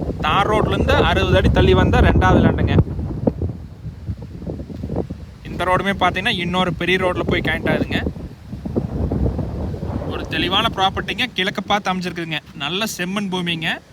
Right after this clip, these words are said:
ஒரே சம சதுரமா இருக்குங்க. நம்ம கம்மி விலையில வாங்கி பட்டுப்பூச்சி போடுறக்கு, கோழி பண்ணை ஓடுறக்கு எல்லா பர்பஸ்க்குமே சூட் ஆகுங்க. ரோடு மட்டத்துக்கே பூமி இருக்குதுங்க. நம்ம பூமியோட ஜலமுனையில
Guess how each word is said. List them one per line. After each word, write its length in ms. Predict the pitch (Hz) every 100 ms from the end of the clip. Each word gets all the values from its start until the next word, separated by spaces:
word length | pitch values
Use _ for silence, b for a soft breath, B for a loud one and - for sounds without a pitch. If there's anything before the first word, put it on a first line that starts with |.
| -
ஒரே 260 | 156 214
சம 220 | 226 185 175
சதுரமா 420 | 165 160 196 196
இருக்குங்க. 300 | 175 156 147 - - - - - - - - -
நம்ம 180 | 143 143
கம்மி 300 | 147 170 240 247
விலையில 320 | 214 220 208
வாங்கி 440 | 190 190 214 - - -
பட்டுப்பூச்சி 480 | 160 170 196 202 185 175
போடுறக்கு, 480 | 175 165 160 180 190 -
கோழி 180 | 180
பண்ணை 260 | 165 175 170
ஓடுறக்கு 500 | 156 151 147 180 143
எல்லா 340 | 147 147 170 175
பர்பஸ்க்குமே 500 | 165 170 175 - 180
சூட் 320 | 185 165 151
ஆகுங்க. 340 | 156 143 160 277 - - - - - - - - - - - -
ரோடு 380 | 131 175 226 226
மட்டத்துக்கே 400 | 202 190 175 233
பூமி 360 | 190 196 180
இருக்குதுங்க. 420 | 170 170 160 143 143 - - - - - - - - - - - - - - - - - - -
நம்ம 160 | 170 -
பூமியோட 540 | 196 247 240 233 247
ஜலமுனையில 520 | - 196 208 226 233